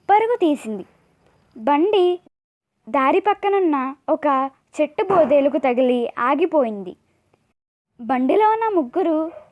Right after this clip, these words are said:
కంగారు పడిపోతూ బండిలో నుండి దిగారు. "ఇంకా నయం, బండి బోల్తా కొట్టింది కాదు, అదృష్టవంతులం," అన్నాడు గోవిందయ్య ఆయాసపడుతూ. "ఇప్పుడేం చేయడం?"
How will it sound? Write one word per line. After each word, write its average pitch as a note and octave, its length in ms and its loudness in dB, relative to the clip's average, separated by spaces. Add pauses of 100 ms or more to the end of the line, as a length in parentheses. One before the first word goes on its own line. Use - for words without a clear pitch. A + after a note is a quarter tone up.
కంగారు D4 380 0
పడిపోతూ C#4 680 0 (300)
బండిలో G#4 640 0
నుండి C#4+ 300 0
దిగారు. A3 480 -2 (1040)
"ఇంకా D#4 380 2
నయం, F4+ 380 0 (180)
బండి E4+ 680 0
బోల్తా C#4 500 0
కొట్టింది E4+ 440 0
కాదు, C4 380 -2 (320)
అదృష్టవంతులం," C#4+ 880 -2 (360)
అన్నాడు D#4 540 0 (180)
గోవిందయ్య C#4 800 0
ఆయాసపడుతూ. B3 760 -4 (1000)
"ఇప్పుడేం D4+ 520 2 (100)
చేయడం?" F#4 460 2